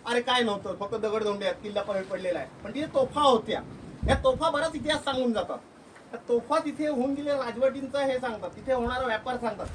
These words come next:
कारण बऱ्याच ठिकाणी तो राजा ती तोफ वापरत नसतो, ती कोणी, कोणाकडनं तरी त्यांनी घेतलेली असते,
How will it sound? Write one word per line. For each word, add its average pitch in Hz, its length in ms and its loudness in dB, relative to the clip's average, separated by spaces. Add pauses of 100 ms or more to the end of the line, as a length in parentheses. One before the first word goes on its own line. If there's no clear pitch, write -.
(460)
कारण 240 120 0
बऱ्याच 233 280 0
ठिकाणी 277 280 0
तो 302 180 0
राजा 233 260 0
ती 302 100 0
तोफ 294 220 0
वापरत 285 300 2
नसतो, 277 220 -4
ती 269 100 -10
कोणी, 262 240 0
कोणाकडनं 262 500 -2
तरी - 140 -8
त्यांनी 285 160 -6
घेतलेली 262 400 -6
असते, 277 240 -6